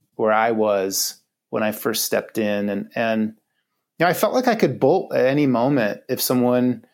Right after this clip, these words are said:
slammed dogmatism or religiosity on me. And so I really kept that in mind. I,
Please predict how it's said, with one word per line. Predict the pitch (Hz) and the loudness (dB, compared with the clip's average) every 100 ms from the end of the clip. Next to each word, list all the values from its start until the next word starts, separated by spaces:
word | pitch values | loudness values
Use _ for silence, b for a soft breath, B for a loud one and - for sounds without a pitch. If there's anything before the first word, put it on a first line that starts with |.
| b _ | b _
slammed | - - - 123 120 123 123 117 - - _ _ _ _ _ _ _ _ | -8 -4 0 2 2 2 0 -2 -6 -12 _ _ _ _ _ _ _ _
dogmatism | 139 117 120 117 131 117 117 117 | 2 2 2 0 0 0 0 0
or | 110 104 | 0 0
religiosity | 107 113 107 107 98 107 - 110 104 | 0 0 0 0 0 -2 -2 -2 -2
on | 98 101 | -2 -4
me. | 101 98 101 104 | -6 -6 -10 -8
And | 110 104 101 98 - _ _ - | -4 -4 -4 -8 -14 _ _ -6
so | 139 | 0
I | 127 | 2
really | 135 147 139 | 4 4 2
kept | 135 123 | 0 0
that | 123 | 0
in | 113 110 | 0 0
mind. | 107 107 107 104 104 - | 0 -2 -2 -4 -8 -2
I, | 123 | -2